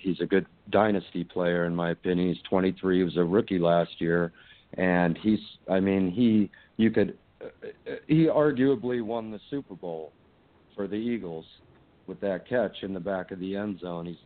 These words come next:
a twenty-three-year-old small kid. Sproul, uh, I, I don't believe that fi-, I think five catches, hundred yards and a touchdown in the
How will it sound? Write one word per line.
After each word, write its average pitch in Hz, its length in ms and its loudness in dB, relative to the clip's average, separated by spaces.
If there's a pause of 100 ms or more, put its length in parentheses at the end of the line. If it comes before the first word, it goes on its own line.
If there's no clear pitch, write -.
a - 40 -20
twenty-three-year-old 95 960 2 (120)
small 95 240 4
kid. 92 420 0 (380)
Sproul, 110 480 4
uh, 113 120 -2 (120)
I, 104 260 -4
I 117 40 2
don't 127 340 0
believe 107 480 0 (440)
that 95 340 4 (120)
fi-, 110 220 0
I 101 40 -2
think 98 260 -2
five 107 300 4
catches, 113 440 0
hundred 107 340 -2
yards 107 360 2
and 104 100 -2
a 95 60 -2
touchdown 110 580 -2
in 101 120 0
the 90 80 -6